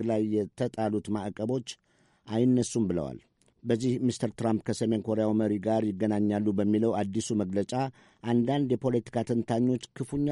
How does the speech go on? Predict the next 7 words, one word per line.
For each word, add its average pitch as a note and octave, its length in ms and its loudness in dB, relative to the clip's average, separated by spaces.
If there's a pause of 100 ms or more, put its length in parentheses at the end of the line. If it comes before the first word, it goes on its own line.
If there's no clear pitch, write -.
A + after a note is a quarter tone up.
ተደናግጠዋል። F2 760 -2 (320)
በደቡብ F#2+ 380 -2
ኮሪያ G#2 280 2
የቀድሞው F#2+ 580 0
የዩናይትድ G2 680 0
ስቴትስ - 320 -4
አምባሳደር G2 640 -2